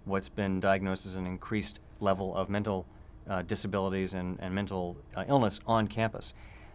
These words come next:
And guess what? Those people are entering the workforce, and they've been allowed to have animals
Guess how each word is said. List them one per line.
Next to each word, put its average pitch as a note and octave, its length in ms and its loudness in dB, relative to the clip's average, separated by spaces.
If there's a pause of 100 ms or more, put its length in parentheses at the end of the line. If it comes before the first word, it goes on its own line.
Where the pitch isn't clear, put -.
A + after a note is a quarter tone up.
And A#2 200 4
guess E3 220 6
what? G#3 180 6 (120)
Those A#2 320 8
people B2 420 -2
are G2+ 220 0
entering A2+ 340 2
the A2+ 80 4
workforce, - 560 -2 (380)
and G2 380 2 (120)
they've G#2 180 6
been G#2 120 6
allowed G2+ 260 6
to A2 80 2
have G#2+ 160 4
animals G#2+ 520 4